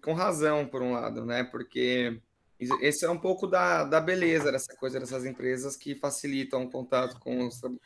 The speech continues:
com os trabalhadores do sexo. Eu falo, eu chamo de trabalhadores do sexo, tô falando cam-, camboy, essas coisas, é, gente que faz filme amador em casa e tal. Mas, ao mesmo tempo, enquanto tem aí, é, gente muito diversa, de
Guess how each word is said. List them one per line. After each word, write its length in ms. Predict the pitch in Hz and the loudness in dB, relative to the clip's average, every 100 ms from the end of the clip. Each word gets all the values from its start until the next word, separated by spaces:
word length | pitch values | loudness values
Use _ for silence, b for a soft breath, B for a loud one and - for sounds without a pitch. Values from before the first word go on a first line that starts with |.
| - | -8
com 320 | 127 120 120 - | -4 -2 -4 -10
os 140 | - - | -18 -4
trabalhadores 560 | 131 127 123 123 127 | 0 2 2 0 -2
do 60 | 123 | -4
sexo. 680 | - 127 120 - - - - | -4 0 0 0 -8 -16 -12
Eu 60 | |
falo, 160 | - 147 | -2 0
eu 40 | |
chamo 160 | 156 196 | 0 -4
de 120 | - | -4
trabalhadores 400 | 185 180 165 160 | 2 4 4 0
do 80 | 139 | -4
sexo, 380 | - 170 - - b b b b _ | 0 0 0 -6 b b b b _
tô 100 | - | -6
falando 480 | - 170 156 151 127 | 2 4 4 2 -4
cam-, 300 | 143 139 123 - | -4 -4 -6 -6
camboy, 460 | 135 117 120 135 | -6 -2 0 0
essas 240 | 123 - - | 0 -6 -10
coisas, 400 | 123 117 117 - | -6 -6 -8 -12
é, 160 | - | -12
gente 220 | 113 127 | -10 -12
que 80 | - | -8
faz 180 | 127 123 | -8 -8
filme 220 | - 120 | -6 -4
amador 320 | 123 123 120 | -4 -4 -6
em 80 | 123 | -6
casa 440 | 127 - 135 131 117 | -6 -6 -4 -4 -8
e 40 | - | -14
tal. 160 | - _ _ _ _ _ _ _ - | -18 _ _ _ _ _ _ _ -2
Mas, 300 | 165 247 294 | 4 6 6
ao 80 | 269 | 6
mesmo 380 | 220 175 151 127 | 6 4 0 2
tempo, 580 | 170 214 214 127 113 - - | 4 4 0 -4 -4 -10 -8
enquanto 440 | 127 151 185 185 | -2 0 0 -2
tem 300 | - 165 147 | -2 0 0
aí, 420 | 131 156 143 127 - | 0 -2 -4 -8 -2
é, 380 | 120 113 107 - | 0 2 0 -6
gente 340 | 120 139 - | -6 -6 -4
muito 280 | 123 147 175 | -2 -2 -2
diversa, 760 | 147 127 127 135 143 139 - | -4 0 2 4 4 2 -6
de 140 | 113 | -10